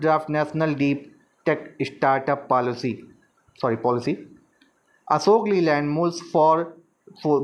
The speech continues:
moves foray into sub टू ton एल सी वी segment। इंपॉर्टेंट है, सीनू अग्रवाल इसके हैं।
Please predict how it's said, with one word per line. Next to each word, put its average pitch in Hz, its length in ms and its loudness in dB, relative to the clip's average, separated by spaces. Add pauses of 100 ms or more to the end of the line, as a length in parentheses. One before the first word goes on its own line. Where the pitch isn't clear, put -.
(100)
moves 185 260 0
foray 190 340 2 (200)
into 147 240 -2 (420)
sub 180 240 0 (840)
टू 220 420 0
ton 147 180 0 (100)
एल 147 200 2
सी 170 360 0
वी 165 240 0 (240)
segment। 120 580 -2
इंपॉर्टेंट 127 640 0
है, 139 100 2
सीनू 123 320 -2
अग्रवाल 120 380 2
इसके 117 260 -4
हैं। 113 220 -4